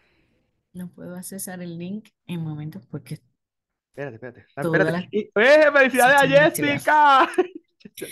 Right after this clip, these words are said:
Speaker 2: yo estoy
Speaker 1: Jessica, ¿estás aquí?
Speaker 2: Ramírez, Jessica, ¿de dónde?
Speaker 1: Jessica,
Speaker 2: Jessica Laguna.
Speaker 1: ¿la ves?
Speaker 2: No.
Speaker 1: Jessica, tienes que decir presente en el chat, por favor.
Speaker 2: Sí, sí, está aquí,
Speaker 1: Sí.
Speaker 2: está aquí.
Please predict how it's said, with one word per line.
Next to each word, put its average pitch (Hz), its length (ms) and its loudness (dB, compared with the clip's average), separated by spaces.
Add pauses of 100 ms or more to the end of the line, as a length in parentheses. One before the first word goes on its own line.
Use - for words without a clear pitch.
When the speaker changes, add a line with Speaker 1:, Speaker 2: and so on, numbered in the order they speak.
Speaker 2:
yo - 80 -6
estoy - 200 -4
Speaker 1:
Jessica, 302 960 4
¿estás 269 420 2
aquí? 330 240 0 (160)
Speaker 2:
Ramírez, 233 760 -4 (460)
Jessica, 180 420 -10
¿de 190 140 -8
dónde? 254 560 -10 (1000)
Speaker 1:
Jessica, 190 260 -8 (340)
Speaker 2:
Jessica - 40 -8
Laguna. 220 760 -10 (240)
Speaker 1:
¿la 175 200 -2
ves? 240 420 -6 (1080)
Speaker 2:
No. - 280 -20
Speaker 1:
Jessica, 202 420 -2
tienes 220 260 -6
que 254 80 -4
decir 262 300 -4
presente 254 560 -6
en 240 100 -12
el 240 80 -14
chat, 185 440 -4
por 202 160 -10
favor. 170 1000 -6 (140)
Speaker 2:
Sí, 302 240 2
sí, 392 80 4
está 381 100 2
aquí, 277 80 0
Speaker 1:
Sí. 294 60 -2
Speaker 2:
está 415 100 -2
aquí. 285 240 -4